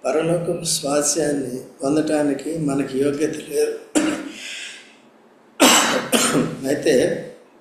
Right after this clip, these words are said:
యేసు ప్రభు తానే మన పాపాన్ని సిలువలో పరిహారం చేసి, తన రక్తం చేత విమోచించి, పరలోకానికి వారసులుగా మనల్ని చేస్తున్నాడు.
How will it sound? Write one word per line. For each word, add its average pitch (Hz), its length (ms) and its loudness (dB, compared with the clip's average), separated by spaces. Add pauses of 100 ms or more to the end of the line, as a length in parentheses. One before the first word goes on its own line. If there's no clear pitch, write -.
(920)
యేసు 160 300 4
ప్రభు 151 340 2
తానే 139 560 0 (2000)
మన 131 140 2
పాపాన్ని 143 840 2
సిలువలో 131 680 0 (400)
పరిహారం 131 720 2
చేసి, - 440 -2 (360)
తన 127 200 0
రక్తం 127 460 0
చేత 131 340 -2
విమోచించి, 135 1080 0 (1120)
పరలోకానికి 151 1120 2 (180)
వారసులుగా 143 720 0
మనల్ని 131 380 0
చేస్తున్నాడు. - 960 -6